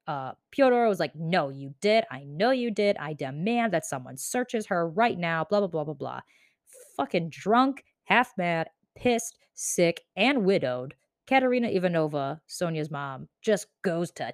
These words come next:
town abusing Luzin and saying, like, "How dare you come in here and, and make these accusations against my daughter," and all this kind of stuff. And so she, to prove the innocence of her daughter, she empties Sonia's pockets. But lo and behold, a folded up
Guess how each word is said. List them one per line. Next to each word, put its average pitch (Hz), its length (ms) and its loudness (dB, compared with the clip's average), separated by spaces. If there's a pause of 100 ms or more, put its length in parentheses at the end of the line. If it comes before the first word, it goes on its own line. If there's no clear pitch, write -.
(220)
town 175 540 0
abusing 165 640 -4
Luzin 160 500 -8 (260)
and 165 140 -4
saying, 156 380 -2
like, 139 280 -8 (200)
"How 185 320 6
dare 220 240 6
you 220 160 2
come 151 200 -4
in 160 140 -4
here 156 220 -4
and, 156 340 -4
and 147 240 -10
make 156 200 -6
these 143 160 -8
accusations 151 460 -6
against 143 200 -12
my 143 240 -10
daughter," 254 400 6
and 208 80 2
all 160 60 0
this 156 100 -8
kind 143 160 -8
of - 60 -10
stuff. 247 500 4
And 175 100 -6
so 147 140 -4
she, - 200 -12
to - 120 -14
prove 285 540 4 (220)
the 208 140 0
innocence 180 360 0
of 147 140 -2
her 151 100 -6
daughter, 214 420 2 (240)
she - 300 -16
empties 233 440 0
Sonia's 175 360 -2
pockets. 143 520 -6 (440)
But 143 160 -8
lo 151 200 -2
and 180 80 -2
behold, 147 600 -4 (200)
a 147 80 -12
folded 196 480 -2
up 170 320 0